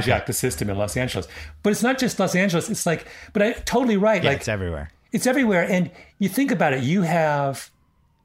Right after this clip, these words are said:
Speaker 2: you know, uh, exercise for young people is, pr-, if you had to make a list of, of things that would make this country better, that's gotta be in the top ten. It's a crucially important
Speaker 1: Oh,
Speaker 2: thing.
Speaker 1: I would say top three.
Speaker 2: Top three.
Speaker 1: Yeah.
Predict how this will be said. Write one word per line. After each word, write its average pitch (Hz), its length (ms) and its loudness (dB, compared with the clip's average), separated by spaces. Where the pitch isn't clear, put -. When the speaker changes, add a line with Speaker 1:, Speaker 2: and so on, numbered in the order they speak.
Speaker 2:
you 160 120 0
know, 127 300 0
uh, 120 360 0
exercise 190 760 0
for - 100 -4
young 127 260 0
people 123 400 -6
is, 131 160 -2
pr-, - 380 -16
if 196 180 -2
you 208 80 2
had 185 100 0
to 180 80 0
make 165 160 -2
a 135 40 -2
list 117 420 -2
of, 127 100 -6
of 110 240 -2
things 131 320 0
that 131 140 0
would 107 120 -4
make 113 200 -2
this 120 140 -4
country 117 320 -2
better, 104 440 0
that's 131 220 2
gotta 127 220 2
be 110 200 0
in 104 40 0
the 98 80 -2
top 107 300 -2
ten. 85 320 -4
It's - 120 -4
a - 60 -6
crucially - 560 0
important 135 400 2
Speaker 1:
Oh, 107 80 -4
Speaker 2:
thing. 120 60 0
Speaker 1:
I 120 100 2
would 160 140 -2
say 120 160 0
top 123 280 -2
three. 131 540 -2
Speaker 2:
Top - 300 -2
three. - 180 2
Speaker 1:
Yeah. 131 180 4